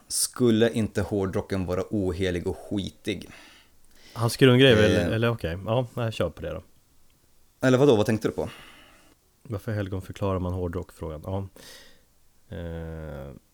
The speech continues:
Speaker 2: ja, nej, men kanske blir dumt
Speaker 1: Det
Speaker 2: att läsa hela skiten. Bra.
Speaker 1: Nej, det jag bara tänkte, för att, eh, svara lite kort, det är att om nå-, alltså hårdrocken, så som, om jag har tolkat det rätt, hårdrocken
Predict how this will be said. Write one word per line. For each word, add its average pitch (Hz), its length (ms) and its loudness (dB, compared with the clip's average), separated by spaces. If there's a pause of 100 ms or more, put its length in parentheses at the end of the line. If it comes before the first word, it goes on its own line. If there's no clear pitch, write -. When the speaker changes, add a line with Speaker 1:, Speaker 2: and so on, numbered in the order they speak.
(180)
Speaker 2:
ja, 120 300 2
nej, 113 120 2
men 110 100 2
kanske 107 160 -4
blir 101 100 0
dumt 95 120 2
Speaker 1:
Det - 60 0
Speaker 2:
att 85 60 -2
läsa 87 200 -4
hela 85 280 -6 (280)
skiten. 90 300 -8 (480)
Bra. 107 160 0 (640)
Speaker 1:
Nej, 120 160 0 (160)
det 135 140 4
jag 135 140 8
bara 127 100 6
tänkte, 127 340 2
för 120 120 2
att, - 240 -2
eh, 101 920 2 (200)
svara 101 340 -2
lite 95 160 -2
kort, - 400 -4
det 98 220 -4
är 92 320 -2
att - 460 -8 (1040)
om 117 340 4
nå-, 120 340 2
alltså 110 140 -4
hårdrocken, 107 720 0 (100)
så - 200 -4
som, 113 260 0
om 120 100 4
jag 120 60 6
har 127 80 6
tolkat 110 280 0
det 107 100 0
rätt, 101 140 -2
hårdrocken 135 680 0